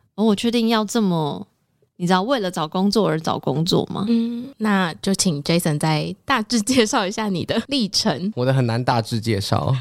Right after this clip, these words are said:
Speaker 2: <laughs> 好，那我们给你三十分钟介绍。
Speaker 3: 谢谢，整集。没有，嗯，我觉得我，我的历程比较最不一样的地方，应该是我的就不是线性发展，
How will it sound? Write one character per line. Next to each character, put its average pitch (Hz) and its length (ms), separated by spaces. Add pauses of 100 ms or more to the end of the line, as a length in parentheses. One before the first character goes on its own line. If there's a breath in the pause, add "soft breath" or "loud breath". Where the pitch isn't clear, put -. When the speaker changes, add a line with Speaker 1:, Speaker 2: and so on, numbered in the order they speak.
(140)
Speaker 2:
<laughs> 151 220
好， 202 140
那 269 120
我 285 40
们 226 100
给 202 120
你 202 240
三 202 200
十 202 140
分 165 180
钟 165 200
介 190 220
绍。 - 100
Speaker 3:
谢 - 60
谢， 156 440
整 143 220
集。 127 560 (280 loud breath)
没 147 100
有， 165 160
嗯， 147 280
我 151 80
觉 156 140
得 220 140
我， 190 100 (100)
我 143 120
的 139 40
历 180 140
程 135 200
比 110 80
较 104 600 (360 soft breath)
最 151 160
不 143 140
一 135 60
样 120 120
的 117 60
地 120 80
方， 117 160
应 117 60
该 117 100
是 123 160
我 113 100
的 98 120
就 120 200
不 - 160
是 113 140
线 110 300
性 104 260
发 101 220
展， 73 240